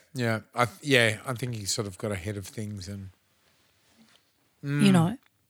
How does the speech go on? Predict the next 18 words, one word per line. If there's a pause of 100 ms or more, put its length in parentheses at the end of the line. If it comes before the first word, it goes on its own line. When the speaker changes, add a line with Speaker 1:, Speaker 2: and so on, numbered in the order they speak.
(120)
Speaker 2:
Michael, (440)
I
mean, (240)
look,
some
people
are
really
good
at (1900)
doing
stuff
when
other
people
aren't
doing
it,